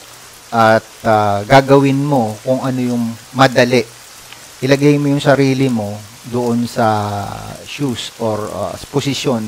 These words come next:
ng mga taxpayer. Okay? Itong ginagawa natin, napakalaki ng demand. Okay? Ibig sabihin, ah, merong need. So, yung need, ang kailangan nating i-fulfill. Yung need, yung kailangan nating,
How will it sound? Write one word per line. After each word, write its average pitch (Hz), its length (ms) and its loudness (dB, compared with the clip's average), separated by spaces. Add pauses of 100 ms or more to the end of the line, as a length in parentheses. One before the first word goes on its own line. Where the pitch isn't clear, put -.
(480)
ng 117 80 -4
mga 123 200 0
taxpayer. 101 720 -4 (720)
Okay? 123 480 0
Itong 185 160 4
ginagawa 175 540 6
natin, 143 340 2
napakalaki 113 600 0
ng 104 260 -6
demand. 92 340 -6 (1040)
Okay? 113 320 -2
Ibig 233 140 -2
sabihin, 208 460 0 (680)
ah, 156 240 4
merong 214 400 6
need. 170 320 0 (480)
So, 196 160 2
yung 214 320 0
need, 190 220 2 (680)
ang 156 160 -2
kailangan 165 480 4
nating 139 560 0 (160)
i-fulfill. 117 720 -4 (460)
Yung 180 320 0
need, 170 260 0
yung 151 160 -6
kailangan 135 480 0
nating, 117 680 -2